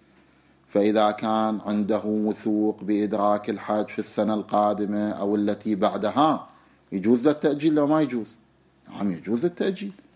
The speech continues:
بناءً على الاس-، على الفورية، أن فورية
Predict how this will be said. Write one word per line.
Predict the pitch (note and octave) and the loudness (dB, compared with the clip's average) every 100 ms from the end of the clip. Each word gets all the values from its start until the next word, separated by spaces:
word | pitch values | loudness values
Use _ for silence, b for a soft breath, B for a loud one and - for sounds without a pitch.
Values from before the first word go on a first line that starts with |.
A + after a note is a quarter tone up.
| b b b - | b b b -6
بناءً | F#2+ G2 G2+ G2 F#2+ | -2 2 0 0 -4
على | F2 G2+ | -2 0
الاس-، | G2 G2+ G2 - | 0 -4 -8 -4
على | G2+ G2 G2+ | -2 2 2
الفورية، | F#2+ - G2+ G2 G2+ F#2+ G2 F2+ | 0 0 0 0 0 -2 -2 -2
أن | - G2 F#2+ | -6 -4 -4
فورية | F#2 G2 G2 G2 G2 | -2 -2 0 0 -2